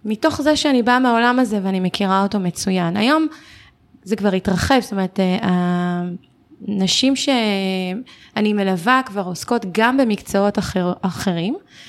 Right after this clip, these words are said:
אבל אין ספק שהאהבה שלי, ה-, הליבה,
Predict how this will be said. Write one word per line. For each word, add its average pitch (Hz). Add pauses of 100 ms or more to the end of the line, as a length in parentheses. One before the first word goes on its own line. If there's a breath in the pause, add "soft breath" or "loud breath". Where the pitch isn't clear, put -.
(800 loud breath)
אבל 196
אין 247
ספק 311
שהאהבה 240
שלי, 202 (220)
ה-, 190
הליבה, 214